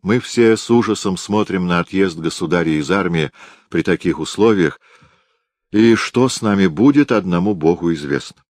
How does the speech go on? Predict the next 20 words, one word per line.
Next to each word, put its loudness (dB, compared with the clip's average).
Грешно 2
оставлять 0
нашу -2
чудную, -2
дивную, -2
дорогую 2
армию 0
в -6
таких -2
руках, -2
тем 0
более 6
что 0
Николай 2
Николаевич 2
положительно 2
потерял 0
популярность -2
в -2
армии -4